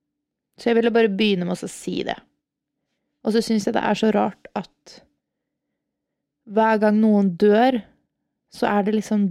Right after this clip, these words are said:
da folk begynner også legge merke til ting,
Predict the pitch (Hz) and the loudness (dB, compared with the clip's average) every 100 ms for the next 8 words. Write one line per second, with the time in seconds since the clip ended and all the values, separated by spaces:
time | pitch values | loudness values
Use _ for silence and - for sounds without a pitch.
0 | 170 190 202 - - 202 190 - 196 202 | -2 -2 -2 -4 -2 -2 -2 -10 -4 0
1 | 190 175 170 - - 175 170 170 _ _ | 0 0 -4 -8 -4 -2 -2 -6 _ _
2 | _ _ _ _ _ _ _ _ _ _ | _ _ _ _ _ _ _ _ _ _
3 | _ _ _ _ _ - 220 208 202 208 | _ _ _ _ _ -6 -2 2 2 2
4 | 190 - 196 - 185 185 | 0 -6 -12 -6 -4 -2